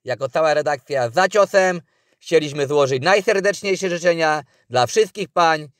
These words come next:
które uprawiają sport, które nas oglądają i subskrybują nasz kanał. Bądźcie zdrowe i szczęśliwe i osiągajcie sukcesy w swoim życiu sportowym,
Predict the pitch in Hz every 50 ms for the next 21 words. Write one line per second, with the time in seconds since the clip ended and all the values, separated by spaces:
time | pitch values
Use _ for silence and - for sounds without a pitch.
0 | _ _ _ _ _ 175 156 151 143 135 127 139 135 131 131 131 123 120 117 117
1 | - - - 226 233 220 214 196 _ _ _ _ _ _ _ 151 143 139 135 131
2 | 143 135 131 160 151 175 185 190 185 208 208 202 202 190 127 175 151 - 190 170
3 | - _ 185 185 175 185 180 175 170 170 156 - - 165 156 151 151 147 147 131
4 | - _ _ _ _ _ 113 117 196 220 240 240 185 214 214 175 165 202 202 202
5 | 196 196 190 180 - 190 180 170 - 180 175 160 165 160 147 - _ _ _ _
6 | _ - 190 208 175 202 202 190 185 190 185 180 - 180 - 180 147 - 180 160
7 | 135 143 127 120 - - 190 185 180 170 156 151 139 131 135 117 107 - _ _
8 | _ _ _ - 240 254 254 - 240 226 202 202 196 185 175 165